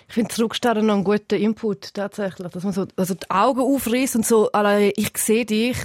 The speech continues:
du, äh, ich tu jetzt das Gleiche machen wie du» und so ein bisschen entnervt, so ein bisschen die Augen rollen, die Augen aufreißen. Aber ich glaube auch nicht, dass ich das jemals gemacht habe, dass ich so zurückgestarrt hätte oder,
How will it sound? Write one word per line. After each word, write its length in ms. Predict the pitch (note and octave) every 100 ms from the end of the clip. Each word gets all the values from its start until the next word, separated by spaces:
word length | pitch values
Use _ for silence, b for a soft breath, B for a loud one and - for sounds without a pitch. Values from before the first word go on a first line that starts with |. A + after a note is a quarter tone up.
| -
du, 300 | A3 G#3+ G3+ -
äh, 440 | D#3+ G#3 G3+ E3+
ich 100 | F#3+ -
tu 120 | G#3
jetzt 180 | F#3+ -
das 120 | -
Gleiche 260 | G#3+ A3+
machen 280 | G#3 G3+ G3
wie 100 | F#3+
du» 220 | F#3+ A3+ A3+
und 320 | F#3 F#3+ - B B B B B
so 140 | -
ein 60 | G3+
bisschen 180 | G3+ F#3+ -
entnervt, 640 | F#3+ F#3 F#3 A#2+ - -
so 140 | - F#3
ein 40 |
bisschen 80 | F#3
die 60 | -
Augen 260 | D#3 F3+ F#3+
rollen, 280 | F#3 F3 E3
die 100 | -
Augen 260 | C#3 E3 E3+
aufreißen. 720 | E3+ F3 E3 D3 - C#3+ C#3+ B B B B
Aber 140 | - G#3
ich 80 |
glaube 240 | A3+ G3+ -
auch 80 | G#3+
nicht, 140 | D4
dass 160 | C#4+ -
ich 160 | B3
das 180 | C4+ B3
jemals 360 | A#3 A#3+ A#3+ -
gemacht 320 | A3+ A3 -
habe, 60 | G#3+
dass 120 | G#3
ich 100 | G#3
so 120 | G3+
zurückgestarrt 800 | - G#3+ - - - G3+ G3 G3
hätte 420 | G3 - G3+ F#3
oder, 480 | F3+ F3+ F#3 F#3